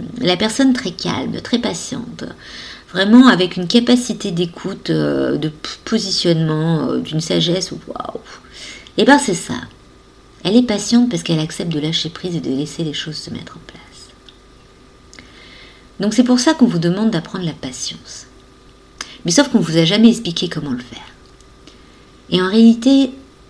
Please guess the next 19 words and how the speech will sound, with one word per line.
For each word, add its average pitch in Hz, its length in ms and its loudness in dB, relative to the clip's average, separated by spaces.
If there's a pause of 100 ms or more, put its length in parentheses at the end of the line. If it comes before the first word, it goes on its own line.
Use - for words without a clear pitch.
(140)
c'est - 200 -8
faire 226 280 0
les 170 80 0
choses 185 300 -6
qui - 160 -12
vous 160 140 -10
plaisent 190 320 -6
sur 156 160 -6
le 143 180 -10
moment 156 360 -6 (360)
que 165 100 -6
vous 151 100 -4
n'avez 151 200 -6
jamais 151 280 -6
eu 139 60 -10
le 117 40 -14
temps - 160 -12
de 120 100 -10
faire. - 180 -18